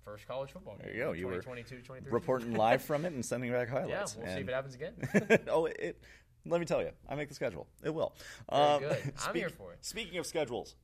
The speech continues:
Speaker 2: high school sports finally back as well. We're getting, gearing up for Friday Night Live, another year of that. We're taking over the back half of the ten o'clock show every Friday night. Uh, it's week zero this week.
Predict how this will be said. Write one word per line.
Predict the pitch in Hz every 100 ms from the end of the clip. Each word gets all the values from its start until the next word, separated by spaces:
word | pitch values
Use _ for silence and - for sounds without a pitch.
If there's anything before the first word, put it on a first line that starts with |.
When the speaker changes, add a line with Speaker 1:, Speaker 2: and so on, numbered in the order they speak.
| -
Speaker 2:
high | - 156
school | 180 147 123
sports | - 104 90 - -
finally | - 107 104
back | 95 92 90
as | 80
well. | 98 110 113
We're | 113
getting, | 147 110 -
gearing | 117 110
up | 95
for | 90
Friday | - 104 101
Night | 98 78
Live, | 92 95
another | 98 92
year | 92 92
of | 85
that. | 101 98 -
We're | 95
taking | 101 92 98
over | 95 87 90 87 - - -
the | 92
back | 80 107 110
half | - 98 -
of | 90
the |
ten | - 92
o'clock | 92 95 90
show | - 92 90
every | 90 87
Friday | 87 87 87
night. | 90 92 - - - - -
Uh, | 104 101
it's | 101 107
week | 104 175 131
zero | 101 139 143 107 92
this | 87 -
week. | 80 - -